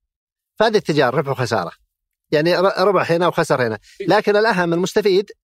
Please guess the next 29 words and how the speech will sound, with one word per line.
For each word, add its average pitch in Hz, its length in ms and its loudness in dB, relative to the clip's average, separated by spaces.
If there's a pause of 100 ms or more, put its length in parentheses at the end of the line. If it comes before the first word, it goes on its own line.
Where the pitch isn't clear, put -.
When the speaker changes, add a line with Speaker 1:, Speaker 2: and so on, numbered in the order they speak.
(800)
Speaker 1:
شرى 202 280 2
اليوم 180 400 0
بسعر 165 280 0
اليوم، 127 260 0 (100)
ارتفعت 151 400 0
المواد، 131 420 0 (800)
تغيرت 135 440 0
الأسعار، 135 460 0 (680)
هو 170 260 2 (240)
شاري 170 400 2
وربحان 165 380 0
بالأسعار 131 340 0
هذه. 85 240 -6 (260)
Speaker 2:
هذه 202 280 0
كانت 196 240 -2
المشكلة 165 320 -2
الأولى 120 320 -4 (120)
اللي 143 140 -2
كثير 208 260 -2
تك-، 147 300 -4
تكلم 135 260 -2
عنها. 104 220 -8
المشكلة 190 360 0
الثانية 196 320 -2
اللي 160 120 -2
كثير 208 240 -2
أيضًا 180 140 0
تكلم 160 260 -2
عنها، 175 340 -4